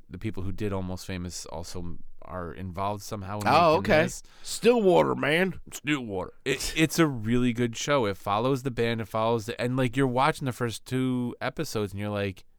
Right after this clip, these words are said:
Speaker 1: uh, here's this band that they call the Six, and then there's Daisy Jones, and, like, when do they become Daisy Jones and the Six? 'Cause they don't even know who the fuck each other are.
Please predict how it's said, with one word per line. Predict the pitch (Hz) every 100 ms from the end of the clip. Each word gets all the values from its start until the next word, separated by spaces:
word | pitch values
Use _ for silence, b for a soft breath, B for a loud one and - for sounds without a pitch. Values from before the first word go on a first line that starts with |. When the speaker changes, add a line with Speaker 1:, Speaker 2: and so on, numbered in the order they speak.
| _ _ _ - _ _ -
Speaker 1:
uh, | 107 107 104 98 98 98
here's | 92 131 160
this | 185 143
band | 143 139 135
that | 123
they | 113
call | 113 - 113
the | 95
Six, | - - 117 104 -
and | 107 107
then | 117
there's | 131 117
Daisy | 107 123 120 113
Jones, | 98 120 127 113
and, | 95
like, | 95 95
when | 113
do | 147
they |
become | 160 156 143
Daisy | 135 135 131
Jones | 123 127
and | 113
the |
Six? | 101 156
'Cause | - 98
they | 123
don't |
even | 151 120
know |
who | 110
the | 113
fuck | - 127 -
each | 120
other | 120 113 113
are. | 156 139 -